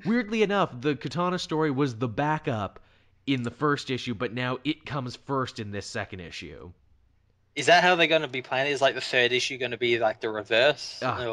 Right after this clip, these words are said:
Speaker 1: God, I hope that. That's really annoying. Keep it the same, guys.
Speaker 2: <laughs>
Speaker 1: Keep it the frickin' same. Don't, don't, don't get fancy on us. Don't get fancy. Uh, so yeah, the, the Deadshot story was kind of amazing, 'cause remember how I filled you in the last time about ha-, how, how many different origins he's had?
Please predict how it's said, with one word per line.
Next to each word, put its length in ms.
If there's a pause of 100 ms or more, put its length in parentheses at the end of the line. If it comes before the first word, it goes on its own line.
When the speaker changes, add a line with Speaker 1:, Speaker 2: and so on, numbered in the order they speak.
Speaker 1:
God, 120
I 140
hope 260
that. 100
That's 260
really 400
annoying. 440
Keep 220
it 80
the 80
same, 320
guys. 560 (560)
Speaker 2:
<laughs> 340
Speaker 1:
Keep 180
it 60
the 60
frickin' 340
same. 240
Don't, 320
don't, 220
don't 180
get 140
fancy 500
on 120
us. 300 (220)
Don't 140
get 100
fancy. 520 (800)
Uh, 260 (320)
so 180
yeah, 220
the, 160
the 220
Deadshot 580
story 320
was 160
kind 280
of 60
amazing, 580
'cause 160
remember 360
how 160
I 80
filled 340
you 140
in 80
the 80
last 320
time 220
about 260
ha-, 160
how, 220
how 200
many 200
different 340
origins 540
he's 180
had? 380